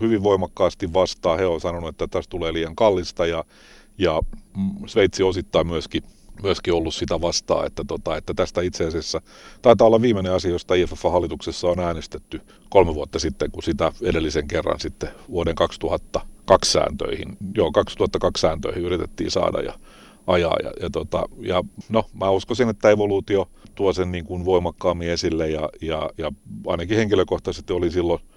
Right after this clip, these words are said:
niin kuin tukemassa sitä Suomen päätöstä siitä, että, et, et tulee se, se suojalasipakko ja oli vielä silloin oli junnuvalmentaja, niin, niin, niin kyllä, kyllä se tota on, on ja nyt se on hauska huomata, että eipä noi pelaajat niin kuin,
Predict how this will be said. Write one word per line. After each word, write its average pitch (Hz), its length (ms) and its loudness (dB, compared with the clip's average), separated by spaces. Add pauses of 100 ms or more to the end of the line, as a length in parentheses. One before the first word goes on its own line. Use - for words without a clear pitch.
niin 87 120 -8
kuin 73 120 -6
tukemassa 90 480 4
sitä 87 160 -2
Suomen 82 300 0
päätöstä 80 440 -2
siitä, 78 400 2
että, - 280 -4
et, 76 140 -6 (100)
et 80 180 -6
tulee 82 320 4
se, 78 180 0 (180)
se 78 260 -6
suojalasipakko 82 840 -4
ja 82 180 -6 (280)
oli 87 220 4
vielä 87 200 6
silloin 85 320 2
oli 82 200 -2
junnuvalmentaja, 80 800 -4
niin, 78 240 -12
niin, 80 260 -12
niin 76 120 -12
kyllä, 80 280 -2 (200)
kyllä 85 200 0
se 87 140 0
tota 85 300 0
on, 85 300 -4
on 85 180 -4
ja 85 160 2 (120)
nyt 101 200 -8
se 98 60 4
on 82 80 6
hauska 87 280 4
huomata, 82 460 2
että - 240 -4 (380)
eipä 76 180 -2
noi 110 140 2
pelaajat 82 460 0
niin 78 160 -8
kuin, 78 220 -12